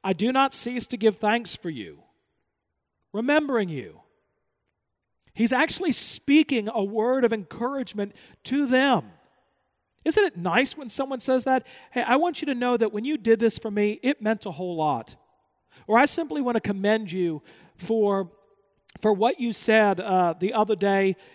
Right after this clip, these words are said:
uh, in a meeting that really, uh, gave me a right perspective on things. So often those sort of compliments or encouragements or exhortations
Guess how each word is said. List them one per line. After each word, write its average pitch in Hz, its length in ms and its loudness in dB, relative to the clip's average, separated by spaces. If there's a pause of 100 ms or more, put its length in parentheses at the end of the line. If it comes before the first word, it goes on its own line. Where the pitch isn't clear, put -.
(120)
uh, 196 280 2
in 202 140 -2
a 202 60 0
meeting 208 480 4
that 190 180 -2
really, 254 580 0
uh, 185 320 -2 (480)
gave 233 260 2
me 233 80 -4
a 214 80 2
right 226 460 -2
perspective 240 680 -4
on 147 220 -12
things. 113 400 -12 (240)
So 311 280 -6
often 254 440 0
those 240 260 -2
sort 233 280 -4
of 175 300 -8
compliments 220 680 -2
or 170 160 -12
encouragements 208 760 -6
or 160 140 -6
exhortations 202 840 -2